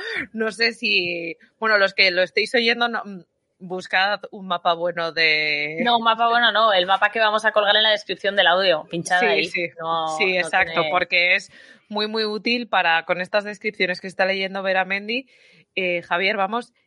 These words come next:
Speaker 1: es muy fácil visualizar lo que nos está contando y entender incluso mejor la, la batalla. Creo que <laughs> tenía que haberme releído muchas veces esto con un mapita delante.
Speaker 2: Sí. Sí, sí,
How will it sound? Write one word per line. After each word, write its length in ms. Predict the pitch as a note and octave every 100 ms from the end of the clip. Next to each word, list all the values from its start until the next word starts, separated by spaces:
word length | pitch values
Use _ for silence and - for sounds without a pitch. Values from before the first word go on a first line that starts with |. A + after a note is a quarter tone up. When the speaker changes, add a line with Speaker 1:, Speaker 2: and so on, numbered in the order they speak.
| _
Speaker 1:
es 260 | G3 G3 -
muy 300 | F3+ F#3+ G3
fácil 840 | G3 F#3 F#3 G3+ G3+ G3 F3+ E3 -
visualizar 840 | F3+ F3 F#3+ E3 D#3+ F#3 F#3+ A3+ -
lo 220 | E3+ E3
que 60 | E3
nos 180 | D#3 D#3+
está 220 | - E3
contando 640 | F3+ E3+ F3 F#3 G#3+ -
y 160 | - F3+
entender 420 | E3+ D#3+ E3 F3+ -
incluso 440 | F#3 E3 F3+ F3+
mejor 260 | D#3+ - E3+
la, 420 | F3+ E3 D#3+ D#3
la 160 | D3+ D#3
batalla. 420 | D3 D#3+ D3+ -
Creo 240 | - D#3+
que 100 | D#3
<laughs> 520 | D3+ F#3+ F#3 - -
tenía 240 | - G3+ D#3+
que 80 | F3+
haberme 260 | F3+ F3
releído 300 | E3+ F3 F#3 -
muchas 300 | F3 F#3+ E3+
veces 320 | F#3 G3 E3
esto 320 | F3 - G3 C4 E4 C4 -
con 240 | - G3+
un 80 | F3+
mapita 400 | E3 F3 G3+ G#3+
delante. 720 | A3 F#3 F#3 G#3+ G3 G#3 F3+ -
Speaker 2:
Sí. 80 | C#4 C#4 A#3 - - G#3 - _ _ _ _ _ _ _
Sí, 300 | - C#4 B3
sí, 260 | - A3+